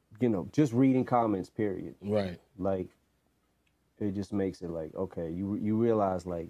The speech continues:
Speaker 1: you're, you're not gonna please everybody. You just
Speaker 2: Right.
Speaker 1: can't.
Speaker 2: Can't
Speaker 1: You
Speaker 2: do
Speaker 1: know what I'm
Speaker 2: it.
Speaker 1: saying? Like, you can't, you do this over here and someone doesn't like it and they want you to do the opposite. Then you do the opposite, you please that person.
Speaker 2: Right.
Speaker 1: Or you don't. And this person hates it. You know what I'm saying? Like, it's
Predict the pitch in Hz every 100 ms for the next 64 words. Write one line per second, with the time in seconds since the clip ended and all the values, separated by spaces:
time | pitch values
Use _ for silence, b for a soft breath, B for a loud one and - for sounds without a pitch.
0 | 98 104 107 b b b b b _ _
1 | _ _ _ _ _ _ _ _ _ -
2 | 95 92 82 78 - 95 92 87 87 85
3 | 85 87 _ 92 90 87 87 92 90 _
4 | - 95 98 90 101 95 90 90 104 110
5 | 104 98 b b b b 101 110 101 104
6 | 92 110 113 110 113 107 107 117 110 107
7 | 104 104 - 92 - 104 104 101 101 98
8 | 98 98 92 95 87 92 92 98 98 98
9 | 90 101 95 101 92 98 90 90 95 95
10 | 92 98 98 101 95 92 92 80 - 101
11 | 92 98 - 98 90 85 82 b b 92
12 | 92 87 117 139 120 135 95 - _ _
13 | _ - 98 98 92 _ _ _ 110 104
14 | - 95 98 92 92 - 92 110 110 98
15 | 107 104 98 92 92 -